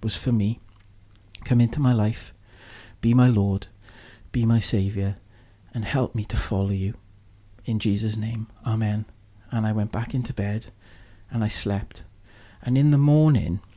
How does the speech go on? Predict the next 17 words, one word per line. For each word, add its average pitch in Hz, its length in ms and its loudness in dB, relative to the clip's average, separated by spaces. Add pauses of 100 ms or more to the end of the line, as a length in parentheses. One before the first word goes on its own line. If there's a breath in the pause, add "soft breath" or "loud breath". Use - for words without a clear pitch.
(1000)
I 113 120 -6
just 110 320 -2
woke 127 240 0
up - 240 -6
and 113 100 -4
I 107 80 -2
felt, - 640 -6 (200)
I 135 40 -10
felt 139 240 -8
excited. 123 600 -2 (140)
I 127 80 -12
felt - 260 -6
excited, 123 460 -6
but 127 120 0
I 127 60 2
was 120 140 0
like, 123 200 0